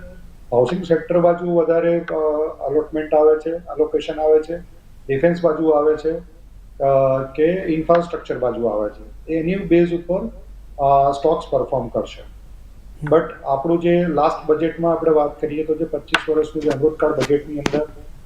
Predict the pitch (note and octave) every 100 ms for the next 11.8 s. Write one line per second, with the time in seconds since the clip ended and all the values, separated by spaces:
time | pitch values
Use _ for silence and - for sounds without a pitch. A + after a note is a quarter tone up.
0 | B2 D#3 D#3 D3+ D3+ C#3 E3+ B2 B2 D3+
1 | A#2 - - - - - E3+ E3 D3 D#3
2 | D#3+ D#3 F3 F3 F3 - - - C3 C3
3 | C3 C3 - D3 E3+ F3 C#3+ D3 D#3+ E3
4 | E3 - C#3+ C#3 D3+ D3+ D3 D#3+ D#3+ D3+
5 | C#3+ D#3 D#3 E3 D#3+ - - - D#3 D#3+
6 | D#3+ - - C3+ C3+ - E3+ F3 E3 C#3+
7 | D#3 E3+ F3 - - - - C#3+ F3+ F3+
8 | E3+ E3+ F3 F3 F3 D#3+ D#3+ E3 E3+ E3+
9 | - C3+ C#3 D#3+ E3+ E3 E3 E3 - -
10 | - - E3+ F#3 G3+ D#3 C#3 C#3 C3 D3
11 | D#3 D#3+ E3 D#3+ D3 C#3 C3+ F3